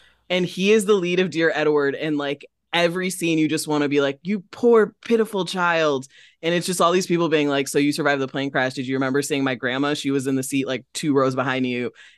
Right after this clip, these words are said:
And then, like, how their lives interact. And again, it's not,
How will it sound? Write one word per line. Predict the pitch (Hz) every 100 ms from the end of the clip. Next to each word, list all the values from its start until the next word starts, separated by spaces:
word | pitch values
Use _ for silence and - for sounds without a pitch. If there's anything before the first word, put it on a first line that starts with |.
| -
And | 151
then, | 147 139
like, | 123
how | 139 135
their | 117 131 131
lives | 127 127
interact. | 127 123 123 123 127 - _ _ _ 165
And | 165 165
again, | 180 185 180
it's | 160 143
not, | 143 143